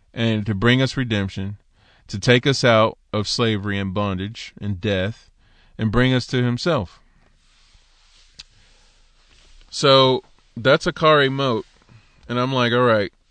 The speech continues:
so we're talking about Yom Kippur, which is the culmination of Rosh Hashanah." And also, uh, when there's a Jubilee year, which is called the Yovel,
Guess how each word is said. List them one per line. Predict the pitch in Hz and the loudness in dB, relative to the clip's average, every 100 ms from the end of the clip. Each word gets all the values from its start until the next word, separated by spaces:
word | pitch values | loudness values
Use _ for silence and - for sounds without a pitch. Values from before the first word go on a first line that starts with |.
| _ | _
so | - 120 | -4 -2
we're | 120 | 2
talking | 147 151 | 2 2
about | 147 143 | 2 2
Yom | 135 127 | 0 -2
Kippur, | 120 - 110 107 107 113 _ _ _ _ _ _ _ _ _ _ | -4 -2 0 0 -4 -8 _ _ _ _ _ _ _ _ _ _
which | 120 | -4
is | 117 | -2
the | 113 | -4
culmination | 139 139 139 135 127 135 | 0 0 2 0 -2 -6
of | 127 | -2
Rosh | 120 113 | -2 -2
Hashanah." | 120 110 101 98 98 - _ _ _ _ _ _ _ - | -8 -6 -4 -6 -10 -16 _ _ _ _ _ _ _ -4
And | 120 120 120 117 113 107 _ | 0 2 2 0 -2 -6 _
also, | 123 151 170 - 139 135 131 127 123 _ _ | 4 4 4 0 0 2 0 -4 -8 _ _
uh, | 120 117 113 | -2 0 0
when | 110 123 | -2 -2
there's | 127 127 | 0 -2
a | 117 | -2
Jubilee | 107 117 139 147 139 147 | -4 -2 0 0 0 -2
year, | 156 151 165 170 - | -2 -2 -2 -4 -10
which | 110 | -14
is | - | -10
called | 127 123 | -4 -2
the | 120 117 | -2 -4
Yovel, | 117 110 117 131 156 175 | -4 -2 0 0 0 -6